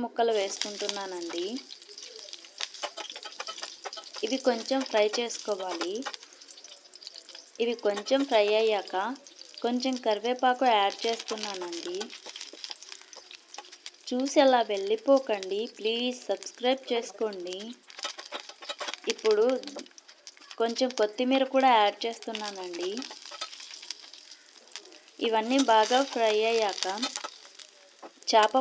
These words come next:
ముక్కల్ని యాడ్ చేస్తున్నాను. ఇలా ఫ్రై చేసుకోవడం వల్ల పచ్చిమిర్చి, కొత్తిమీర, కొత్తిమీర ఫ్లేవర్ చాలా బాగా పడుతుందండి. ఆ ఫ్లేవర్ వల్ల ఫిష్ చాలా టేస్టీగా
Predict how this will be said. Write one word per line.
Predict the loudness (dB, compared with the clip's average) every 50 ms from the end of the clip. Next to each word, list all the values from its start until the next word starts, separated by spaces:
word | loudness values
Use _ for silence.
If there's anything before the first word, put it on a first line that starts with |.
| 2
ముక్కల్ని | 2 0 2 2 2 2 0 0 0 0 2
యాడ్ | 2 2 0 0 -2 -4
చేస్తున్నాను. | -4 -4 -4 -6 -8 -8 -10 -8 -8 -8 -6 -6 -6 -6 -8 -10 -14 -18 -20 -20 -20 _ _ _ -20 -20 -20 -20 -20 _ _ _ _ _ _ -20 -18 -16 -12 -8 -6 -4 -2 -2 -2 -2 -2 -2 -2 -2 -4 -4 -4 -6 -8 -8 -8 -10 -10 -10 -12 -12 -14 -14 -14 -12 -12 -8 -4 -2 4
ఇలా | 6 6 6 6 6
ఫ్రై | 6 6 6 6 6
చేసుకోవడం | 4 4 6 8 8 8 8 8 6 4 2 2
వల్ల | 2 2 4 4 4 2 2 0 0
పచ్చిమిర్చి, | 0 0 0 -2 -4 -4 -2 -2 -2 -4 -4 -4 -4 -4 -2 0
కొత్తిమీర, | -2 0 -2 -2 -4 -2 -2 2 4 4
కొత్తిమీర | 4 4 4 6 8 8 8 8 8 6 4 4
ఫ్లేవర్ | 4 6 6 6 8 8 6 6 4 2 -4 -6 -6 -6 -4 -6 -4 -2 4 8
చాలా | 10 10 12 12 10 10 10 10
బాగా | 10 10 8 6 6 6 6
పడుతుందండి. | 6 6 4 2 2 2 4 2 2 0 0 0 2 2 2 2 0 -2 -8 -10 -10 -10 -10 -10 -14 -20 -20 -20 -20 -20 -20 -20 -20 -20 -20 -20 -16 0 6 8 8
ఆ | 8 8 8
ఫ్లేవర్ | 8 8 8 8 8 8 10 10
వల్ల | 10 10 10 10 10 8 6 2 -4 -10 -10 -12 -14 -18 -8 0 2
ఫిష్ | 4 4 4 4 4 8 10
చాలా | 10 12 12 12 10 8 8 6
టేస్టీగా | 4 4 4 2 0 0 2 4 6 8